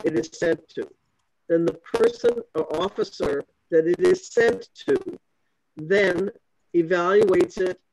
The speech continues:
takes an action, and the, the officers currently have these,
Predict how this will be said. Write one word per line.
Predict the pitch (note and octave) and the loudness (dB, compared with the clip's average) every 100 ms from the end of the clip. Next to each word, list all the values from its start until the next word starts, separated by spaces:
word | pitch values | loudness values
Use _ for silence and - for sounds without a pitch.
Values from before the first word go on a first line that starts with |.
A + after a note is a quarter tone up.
| _ | _
takes | F#3 F#3+ F#3+ B3+ | 0 0 0 -4
an | - | -2
action, | - D#3 - - D#3 - D#3+ _ _ | -2 -2 -4 -6 -4 -4 -8 _ _
and | E3 E3 E3 | 0 2 4
the, | E3 E3 - _ - | 2 2 -2 _ -6
the | E3 E3 D#3 - _ - | 0 0 0 -8 _ -6
officers | D#3+ G3+ A3 A#3 - - E3+ - _ _ | -2 -2 -2 -4 -4 -4 -4 -4 _ _
currently | - G#3 G#3 - F3+ F3+ G3 | 2 4 4 2 0 0 -2
have | D#3+ D#3+ D#3 _ _ E3+ | -2 -2 -6 _ _ 2
these, | E3 D#3 | 2 2